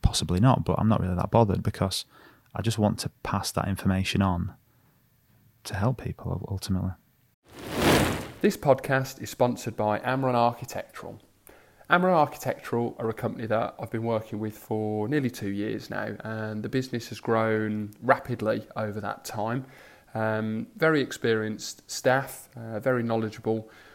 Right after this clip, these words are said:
Speaker 2: within the architectural interior design space.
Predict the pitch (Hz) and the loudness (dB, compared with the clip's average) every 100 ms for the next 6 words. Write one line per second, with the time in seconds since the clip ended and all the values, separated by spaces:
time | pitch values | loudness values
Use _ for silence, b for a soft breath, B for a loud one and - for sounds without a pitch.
0 | b 113 104 107 104 107 104 - 110 107 | b -8 -6 -4 -4 -4 -8 -8 -8 -6
1 | 104 104 - _ _ _ 117 107 - 117 | -6 -6 -8 _ _ _ -2 -2 -8 -10
2 | - 113 110 104 - 107 104 107 98 113 | -8 -6 -6 -6 -4 -2 -2 -6 -2 -2
3 | 113 113 107 - - - 113 120 - | 0 -4 -6 -8 -6 0 0 -2 -6